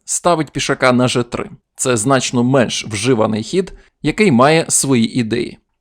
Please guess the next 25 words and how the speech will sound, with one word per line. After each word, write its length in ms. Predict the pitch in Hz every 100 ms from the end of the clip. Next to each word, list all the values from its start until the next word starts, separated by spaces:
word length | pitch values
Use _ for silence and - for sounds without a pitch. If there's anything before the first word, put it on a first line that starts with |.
| -
Передусім, 560 | 151 151 156 - 180 131
це 180 | 139
захист 460 | 123 127 123 120 -
коня, 500 | 131 117 110 110 131 _ -
і 140 | 123
тепер 400 | 123 117 123 123 123
маневр 580 | 123 127 123 110 -
чорним 460 | - - 120 117 110
конем 420 | 113 113 113 113
не 80 | 117
є 160 | 113 110
великою 440 | 110 110 113 117
загрозою. 640 | 120 113 120 113 120 113 113 _ -
Можлива 420 | 143 147 190 175
підготовка 800 | - 127 147 156 139 - 123 -
до 300 | 120 135 -
фінкетування, 1160 | - 139 131 139 - 135 107 110 110 117 170 196 - _ _
а 100 | 127
також 400 | 135 139 220 -
не 100 | 127
будемо 380 | 123 180 180 170
забувати 720 | 123 113 117 117 143 - 170 - - 120
відомий 440 | 123 139 147 139
вислів 420 | 110 120 - 123 123
Німцовича: 760 | 156 156 - 113 113 - -